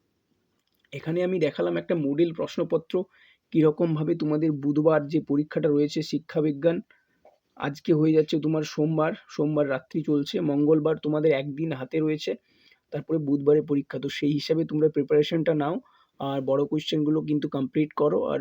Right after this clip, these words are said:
সেইভাবে করো। আমি সাজেশনস দিয়ে দিয়েছি, সেই সাজেশনসের লিংক এই ভিডিও ডেসক্রিপশনেও দিয়ে দেবো।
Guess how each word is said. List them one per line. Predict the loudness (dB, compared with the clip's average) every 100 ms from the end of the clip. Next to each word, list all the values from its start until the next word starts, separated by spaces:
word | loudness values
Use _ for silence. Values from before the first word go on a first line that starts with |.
| -4
সেইভাবে | -2 0 0 0 0
করো। | 0 0
আমি | -2 -2 -2
সাজেশনস | -2 -4 -4 -4 -4 -4
দিয়ে | 0 2
দিয়েছি, | 0 -2 -4
সেই | -2 -2
সাজেশনসের | -2 -4 -4 -4 -2 -4 -6 _ _ _ _ -4
লিংক | 2 2 2 -6 0
এই | 2
ভিডিও | 2 2 2
ডেসক্রিপশনেও | 2 0 -2 -4 -2 0 0 4
দিয়ে | 4
দেবো। | 4 2